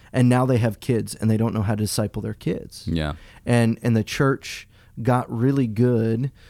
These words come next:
Speaker 1: um, at putting programs together for kids and for students, and didn't necessarily really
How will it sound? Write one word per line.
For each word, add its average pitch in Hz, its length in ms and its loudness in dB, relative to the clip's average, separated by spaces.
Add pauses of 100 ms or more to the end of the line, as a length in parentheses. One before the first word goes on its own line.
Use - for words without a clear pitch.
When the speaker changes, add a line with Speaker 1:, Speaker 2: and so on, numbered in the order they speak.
(200)
Speaker 1:
um, 98 560 -2 (540)
at 117 220 0
putting 117 520 2 (260)
programs 123 680 2
together 110 440 0
for 113 180 -4
kids 117 500 0
and 110 140 0
for 110 120 -2
students, - 720 -2 (560)
and 107 520 2 (380)
didn't 139 340 2
necessarily 117 1160 0 (320)
really 113 680 2